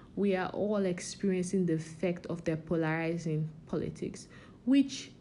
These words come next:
by default, when you divide people into good versus evil,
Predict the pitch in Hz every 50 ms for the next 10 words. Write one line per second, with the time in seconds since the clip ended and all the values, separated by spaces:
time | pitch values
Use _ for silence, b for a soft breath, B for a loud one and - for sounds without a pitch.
0 | - - - 190 190 180 185 190 180 180 - - 196 202 202 - - 226 208 180
1 | - - - - - - 190 190 190 190 185 180 185 180 190 190 208 220 214 214
2 | - 220 208 - 208 202 202 196 196 196 190 B B B B B 190 175 - 185
3 | 156 151 156 196 220 226 220 - 196 180 180 - 180 175 175 - - - 202 202
4 | 190 156 156 156 156 160 170 175